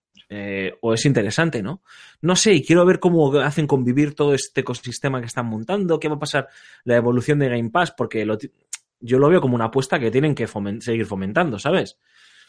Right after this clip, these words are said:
No sé, tío, yo, y evidentemente, quiero responder a tu pregunta, ¿Sea of Thieves es un vende consolas? Ni de coña va a ser un vende consolas.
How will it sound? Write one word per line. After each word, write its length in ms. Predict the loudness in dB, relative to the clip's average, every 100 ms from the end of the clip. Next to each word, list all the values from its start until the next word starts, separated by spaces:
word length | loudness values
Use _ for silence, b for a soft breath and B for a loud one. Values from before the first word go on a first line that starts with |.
| b _ _ _
No 160 | -2 0
sé, 180 | 0 -4
tío, 260 | -6 -8
yo, 760 | -2 0 2 2 2 0 -6 -16 _ _ _ _ _
y 240 | -6 2 2
evidentemente, 840 | 4 2 4 2 2 2 0 0 0
quiero 180 | 2 2
responder 360 | 2 0 0 2
a 40 |
tu 80 | 2
pregunta, 420 | 0 -2 -4 -6
¿Sea 140 | -4 -2
of 80 |
Thieves 220 | 0 -2 -4
es 120 | -8
un 80 | -4
vende 180 | -4
consolas? 400 | -2 -2 0 -2
Ni 160 | -6 -8
de 140 | -8
coña 300 | -2 0 0
va 80 | -6
a 40 | -6
ser 120 | -4
un 80 | -2
vende 200 | -4 -6
consolas. 420 | -6 -2 -2